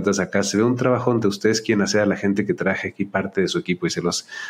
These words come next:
reconozco porque como buen terapeuta y observador, se nota que aquí es un equipo y donde se ve como ustedes trabajan en su equipo y se, se los agradezco porque de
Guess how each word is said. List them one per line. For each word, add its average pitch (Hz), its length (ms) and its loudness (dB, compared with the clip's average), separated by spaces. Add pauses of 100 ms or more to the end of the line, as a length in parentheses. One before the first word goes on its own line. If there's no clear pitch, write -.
(120)
reconozco 95 540 0
porque 90 160 -2
como 85 140 0
buen 104 180 2
terapeuta 98 460 0
y - 20 4
observador, 90 640 0 (280)
se - 180 -4
nota 101 280 2
que 92 120 -2
aquí 101 200 0
es 101 160 0
un 95 140 0
equipo - 380 -4 (200)
y 90 80 -6
donde 90 240 -2
se 92 140 -2
ve 95 80 -2
como 95 160 -2
ustedes 92 440 -2
trabajan 92 360 0
en 90 80 -2
su 90 100 -4
equipo 101 320 0
y 110 60 2
se, - 160 -6
se 90 120 -2
los 92 160 0
agradezco 101 460 2
porque 92 220 2
de 87 100 -4